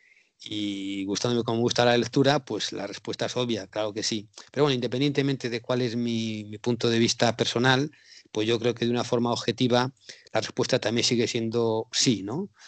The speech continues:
¿Por qué? Pues porque, en fin, las, las personas que no vemos, pues tenemos, eh, en fin, algunas limitaciones de movimiento, en fin, pasamos tiempo en casa y muchas veces, pues, el tiempo en casa hay que ocuparlo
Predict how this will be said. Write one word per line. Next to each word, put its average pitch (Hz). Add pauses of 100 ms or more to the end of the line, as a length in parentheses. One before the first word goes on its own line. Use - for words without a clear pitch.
(240)
¿Por 120
qué? 139
Pues 107
porque, 107
en 101
fin, -
las, 104
las 107
personas 113
que 123
no 117
vemos, 131
pues - (520)
tenemos, 120
eh, 104
en 101
fin, 139
algunas 107 (320)
limitaciones 117
de 117
movimiento, 147
en 135
fin, 131
pasamos 113
tiempo 110
en 107
casa 175 (600)
y 123
muchas 135
veces, 135
pues, 120
el 120
tiempo 123
en 120
casa 123
hay 120
que -
ocuparlo 135